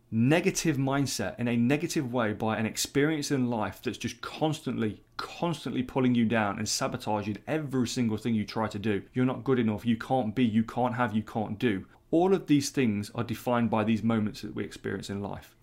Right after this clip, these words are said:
If you are not using these moments and harnessing the power within them, I'll smile every single day, but be sure I will not be fucking outworked, and I will give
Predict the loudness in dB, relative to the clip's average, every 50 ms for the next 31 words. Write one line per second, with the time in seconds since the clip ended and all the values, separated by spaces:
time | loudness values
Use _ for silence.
0 | -10 -8 -4 0 2 4 6 6 6 6 4 4 4 4 2 2 0 -4 -10 -10
1 | -10 -8 -6 0 2 2 4 4 4 2 4 4 4 4 2 2 2 2 0 -2
2 | -6 -8 -12 -14 -16 -20 -18 -10 -8 -8 -8 -8 -6 -2 0 0 2 0 0 -2
3 | 0 0 0 0 0 -2 -4 -2 2 2 4 4 4 2 2 2 0 0 0 -2
4 | -4 -6 -10 -14 -18 -12 -4 0 2 2 2 2 -2 -2 -2 0 0 2 2 0
5 | 0 0 -2 -2 -2 -4 -2 0 0 0 0 0 -2 -2 -2 -4 -8 -12 _ _
6 | _ _ _ -12 -12 -8 -2 -2 -2 0 2 2 4 4 4 4 2 2 0 2
7 | 2 2 2 2 0 0 -2 -4 -2 -2 -6 -4 -2 -2 0 0 0 0 0 2
8 | 2 2 2 0 -4 -12 -14 -14 _ _ -2 0 2 2 4 2 2 0 0 2
9 | 4 4 4 4 2